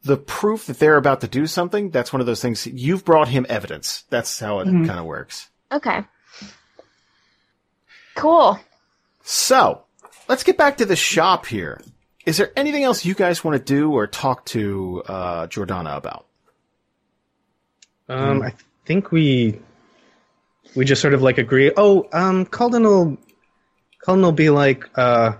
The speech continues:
Speaker 4: uh, "Well, uh, I guess I, I guess, thank you for this. We will, we'll, we'll try and, we'll try and get these, and thank you for your, for your expertise." Um, uh,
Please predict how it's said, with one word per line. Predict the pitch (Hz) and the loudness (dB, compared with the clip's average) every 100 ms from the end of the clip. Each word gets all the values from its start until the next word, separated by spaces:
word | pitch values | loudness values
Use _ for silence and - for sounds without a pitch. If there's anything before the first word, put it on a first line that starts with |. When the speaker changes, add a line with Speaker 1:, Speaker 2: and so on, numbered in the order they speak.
| _ _ _ _ _ _ _ | _ _ _ _ _ _ _
Speaker 4:
uh, | 123 120 | -6 -2
"Well, | 127 156 156 | 2 2 0
uh, | 143 98 110 - _ _ _ _ _ _ _ - | -2 -6 -6 -14 _ _ _ _ _ _ _ -6
I | |
guess | 156 185 - | 0 0 2
I, | 170 156 143 | 2 2 -2
I | |
guess, | 151 180 175 - - - _ _ _ _ _ _ _ - | -2 0 -2 -6 -10 -12 _ _ _ _ _ _ _ -2
thank | 185 180 | -2 0
you | 170 | 0
for | 156 | 2
this. | 139 139 - | 2 2 -2
We | 147 | 0
will, | 143 143 | 2 2
we'll, | 143 139 139 | 2 -2 -2
we'll | 160 139 | -2 -4
try | 139 151 139 | 0 0 2
and, | 127 117 127 - | 0 -2 -6 -6
we'll | 131 | -6
try | - 127 | -2 -2
and | 120 | 0
get | 117 113 | -2 -2
these, | 113 110 | -4 -4
and | 110 | -4
thank | 120 117 | -6 -6
you | |
for | - 117 | -6 -4
your, | 110 104 104 - _ _ _ _ | 0 0 -2 -10 _ _ _ _
for | 123 | 0
your | 113 | 2
expertise." | 113 107 - 107 - 104 98 101 - _ _ 117 | 0 -2 -4 -6 -4 -4 -4 -10 -16 _ _ -6
Um, | 104 101 104 110 _ _ _ - - _ _ _ _ - | -6 -6 -10 -14 _ _ _ -20 -20 _ _ _ _ -4
uh, | 123 117 | 2 2